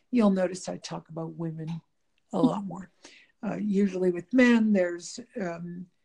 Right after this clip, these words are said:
the, the kind of at a loss. Usually, there are plenty that are just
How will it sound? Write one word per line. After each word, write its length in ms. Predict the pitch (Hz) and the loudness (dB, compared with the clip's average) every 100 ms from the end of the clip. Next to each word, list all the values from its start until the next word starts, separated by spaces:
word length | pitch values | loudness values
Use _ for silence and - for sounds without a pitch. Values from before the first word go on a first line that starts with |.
| _ _ _ _ _ - | _ _ _ _ _ -14
the, 540 | 269 190 175 175 180 202 _ _ _ _ - - _ - _ _ _ _ - | -6 -2 -2 -4 -10 -14 _ _ _ _ -20 -20 _ -20 _ _ _ _ -6
the 120 | 214 | -6
kind 260 | - 254 | 4 8
of 100 | 233 220 - | 8 6 -2
at 120 | 202 | -2
a 40 | 202 | -2
loss. 760 | 180 175 170 - - - - - _ - | -4 -8 -10 -12 -16 -14 -16 -18 _ 6
Usually, 520 | 311 403 294 214 165 _ _ | 8 8 4 -6 -8 _ _
there 120 | - 175 | -16 -16
are 80 | - | -10
plenty 400 | - 233 240 240 | -4 0 0 0
that 120 | 214 | -2
are 120 | 190 | -6
just 440 | 185 185 185 - | -8 -10 -12 -18